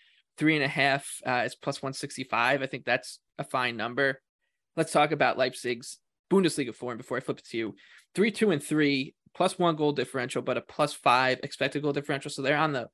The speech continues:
up and up, or they should be at some point. This is kinda what they did last season too, right? Like, they, they started out of the gate slowly and then they caught fire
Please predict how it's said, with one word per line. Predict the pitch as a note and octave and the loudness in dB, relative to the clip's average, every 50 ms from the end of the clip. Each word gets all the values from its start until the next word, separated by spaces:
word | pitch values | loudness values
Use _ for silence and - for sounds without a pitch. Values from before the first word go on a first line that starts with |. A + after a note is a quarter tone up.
| - - - - - _ - | -18 -20 -20 -20 -20 _ 2
up | - D#3 D#3+ D#3 | 4 4 6 6
and | D3+ C3 | 6 4
up, | - C3+ C#3 B2 - - _ _ _ _ - - | 6 6 4 4 2 0 _ _ _ _ -4 -2
or | C#3 C3 B2 | 0 2 2
they | A2 | 2
should | - - - F3+ D#3 | 2 4 4 4 4
be | C#3+ A#2 A2 | 4 0 -2
at | G2+ - | -2 -4
some | - - C3+ A#2 | -4 -6 -6 -6
point. | - - G#2 F2 F#2 - - _ _ _ _ _ _ _ _ _ - | -6 -8 -6 -4 -4 -6 -6 _ _ _ _ _ _ _ _ _ 2
This | F3 F#3 | 2 2
is | F#3+ | 2
kinda | G3+ A#3+ B3 A#3 | 2 2 4 4
what | A3+ A3+ | 4 2
they | A3+ G#3 | 2 2
did | A3 G3+ | 2 2
last | F#3 F3+ F#3 G3 - | 4 4 2 2 0
season | C#3+ B2+ C#3 A#2 | -6 -6 -8 -6
too, | - E3 B2+ - | -6 -6 -4 -2
right? | A2+ B2+ C3+ - | -2 -2 -2 -2
Like, | - B2+ - | -4 -8 -4
they, | - A#2 A2+ - - | -2 -4 -4 -4 -4
they | - B2+ | -6 -6
started | - - B2+ B2 B2+ C3+ | -2 0 2 2 4 2
out | B2+ | 2
of | B2+ | 0
the | B2+ | 0
gate | A#2+ A#2+ B2+ - | -2 -2 -4 -4
slowly | - A#2 A2+ A#2 A#2 A#2 | -4 -4 -2 -2 0 -2
and | A2+ A2+ | -2 -2
then | A2 G#2 | -4 -6
they | G#2+ | -6
caught | - - A#2 - - | -4 -2 -4 -4 0
fire | - A2 G#2+ G#2+ A#2 A2+ A2+ | 0 2 2 4 2 2 0